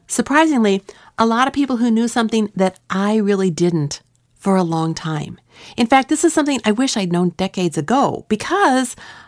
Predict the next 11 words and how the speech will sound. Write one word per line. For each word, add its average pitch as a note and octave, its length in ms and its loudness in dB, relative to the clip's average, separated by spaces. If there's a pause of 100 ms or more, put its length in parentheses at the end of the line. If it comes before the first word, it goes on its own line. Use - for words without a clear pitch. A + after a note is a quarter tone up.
(360)
it C#4 160 4 (100)
would A#4 160 4 (120)
have - 240 -6
helped B3+ 320 2
me C4+ 180 0
enjoy A#3+ 400 2
more A3+ 220 2
success B3 560 -2
and G#3+ 180 0
significance B3+ 680 0 (200)
faster. - 600 0